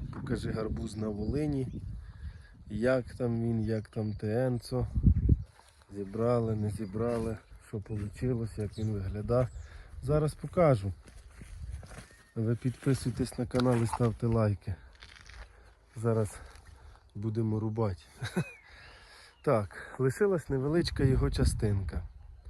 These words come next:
Фактично майже все зібрали, осталось його трошки, трошки добрати. Достиг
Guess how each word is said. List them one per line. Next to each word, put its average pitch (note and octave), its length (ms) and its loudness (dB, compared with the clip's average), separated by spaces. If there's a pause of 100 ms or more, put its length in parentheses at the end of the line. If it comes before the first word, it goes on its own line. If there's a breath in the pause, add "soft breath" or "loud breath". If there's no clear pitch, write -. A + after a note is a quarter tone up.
(960 loud breath)
Фактично C3+ 760 0 (800 loud breath)
майже B2+ 320 2
все B2+ 260 -2
зібрали, B2+ 540 0
осталось B2 520 -4
його A2+ 300 -4 (840)
трошки, A2+ 520 -4 (960 loud breath)
трошки C3+ 420 -2
добрати. G2+ 640 0 (1500 loud breath)
Достиг C3+ 360 -2